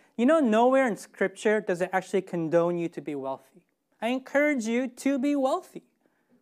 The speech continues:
Great. But with wealth, Jesus talks a lot about it, 'cause with it, you can be fooled by it. And that's what he's getting at.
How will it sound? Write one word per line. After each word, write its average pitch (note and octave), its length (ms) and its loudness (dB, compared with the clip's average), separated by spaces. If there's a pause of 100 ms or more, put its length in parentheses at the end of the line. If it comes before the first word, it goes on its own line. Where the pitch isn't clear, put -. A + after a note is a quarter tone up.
(680)
Great. F4+ 600 -2 (1200)
But F3+ 140 2
with A3 600 2 (100)
wealth, G3+ 680 0
Jesus F#3+ 260 -2
talks - 220 -6
a F#3 60 -2
lot G#3+ 360 2
about A3 520 4
it, E3+ 300 2 (260)
'cause F3+ 240 0
with A#3 360 4
it, F#3 100 4
you F3+ 60 -6
can F#3+ 160 -4
be F3 140 2
fooled A3 880 0 (640)
by D#3 360 -2
it. - 380 -14 (180)
And G3 160 0
that's C4+ 240 2
what A#3 100 2
he's G#3+ 160 0
getting G3 380 2
at. C3 320 -10